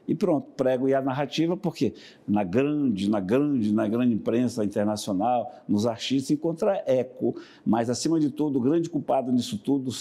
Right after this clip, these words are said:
é, é aquela fatia do ministro, da, da Justiça,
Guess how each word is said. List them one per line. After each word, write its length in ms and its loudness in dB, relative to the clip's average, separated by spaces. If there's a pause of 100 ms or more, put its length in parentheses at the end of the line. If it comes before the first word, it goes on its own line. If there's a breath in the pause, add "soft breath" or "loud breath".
(140)
é, 280 0
é 40 2
aquela 380 -2
fatia 640 -2
do 100 2
ministro, 400 2
da, 240 2
da 140 0
Justiça, 520 -6